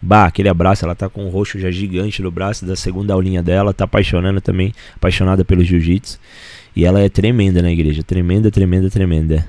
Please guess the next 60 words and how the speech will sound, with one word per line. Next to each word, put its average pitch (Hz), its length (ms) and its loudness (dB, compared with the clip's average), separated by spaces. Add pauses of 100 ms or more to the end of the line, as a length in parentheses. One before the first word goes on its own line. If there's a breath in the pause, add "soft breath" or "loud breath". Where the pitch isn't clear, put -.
E 92 160 4
ela 104 120 4
tava 113 200 2
assim, 110 180 0
ela 104 80 0
falou, 113 180 2
"Gê, 120 220 6
eu, 110 140 0 (500 loud breath)
eu 107 100 2
não 135 100 0
sei 131 260 0
o - 20 -12
que 190 100 -10
que - 80 -4
eu 143 40 -2
tô 160 120 -2
fazendo 117 400 2
aqui, 87 300 -2 (300)
sabe? 98 280 -2
Não 101 160 2
é 117 60 4
minha 120 200 2
área, 101 300 2
mas 110 360 0
eu 113 80 2
tô - 100 -4
aqui 101 160 -6
com 113 140 -6
você. 104 500 -2 (340 loud breath)
E - 60 -8
todo 120 240 6
final 110 240 2
de 107 100 -6
treino 101 280 0
a 98 40 4
gente 98 220 2
vai 101 160 6
orar 101 260 0
junto, 98 240 -6
a 92 40 0
gente 92 240 0
vai 95 160 2
interceder 98 480 -6
junto, 95 360 -6 (380 loud breath)
interceder 90 460 2
junto. 95 260 0
Se - 100 -2
precisar 98 440 0
de 107 100 4
alguém 98 180 2
pra 98 160 4
orar, 95 180 4
a 95 40 2
gente 98 260 -2
vai 98 140 4
colocar 104 320 -2
o - 40 -2
nome 98 200 -4
em - 20 -4
oração 98 540 -4